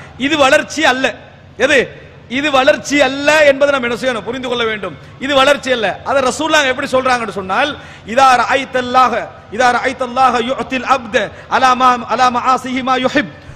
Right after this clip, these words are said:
ஒரு அடியான் தான் பாவம் செய்ய செய்ய அவன் விரும்புறதெல்லாம் அல்லாஹ் அவனுக்கு கொடுத்து கண்டேங்கிறான். இன்றைக்கு பெரியோரு சாராய கடையை திறக்கிறான், அடுத்த பில்டிங் திறந்துடுறான், அடிச்சிடுறான்.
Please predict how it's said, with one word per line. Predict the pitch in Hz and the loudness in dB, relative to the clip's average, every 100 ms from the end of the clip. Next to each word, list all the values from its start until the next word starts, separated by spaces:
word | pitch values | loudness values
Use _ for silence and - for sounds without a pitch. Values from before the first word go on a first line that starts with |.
| - | -14
ஒரு | - 214 | -4 2
அடியான் | 208 220 262 262 285 | 2 4 4 2 0
தான் | - 247 220 | -2 -2 0
பாவம் | 220 269 285 254 | 2 2 2 0
செய்ய | 254 262 | -4 -2
செய்ய | 254 247 247 180 - - - | -2 0 0 0 -4 -14 -2
அவன் | 240 269 | 0 2
விரும்புறதெல்லாம் | 233 302 302 277 262 277 285 294 | 0 0 0 -2 0 0 2 2
அல்லாஹ் | 277 | 2
அவனுக்கு | 269 269 269 247 | 2 0 -2 -4
கொடுத்து | 262 | -2
கண்டேங்கிறான். | 269 262 262 226 170 - - - 185 | 0 2 2 0 -4 -6 -18 -12 -6
இன்றைக்கு | 269 285 233 | 0 0 2
பெரியோரு | 233 262 277 285 285 285 302 269 - - - | 0 4 6 8 8 6 4 -2 -4 -10 2
சாராய | 247 285 277 | 4 6 4
கடையை | 254 262 | 2 -2
திறக்கிறான், | 240 247 247 302 277 - - - | -2 -6 -4 -2 -2 -4 -14 -6
அடுத்த | 254 254 285 | -6 -2 0
பில்டிங் | 254 277 262 | 0 0 0
திறந்துடுறான், | 240 233 214 - 196 | -2 -2 -4 -6 -6
அடிச்சிடுறான். | 196 202 180 | -6 -6 -6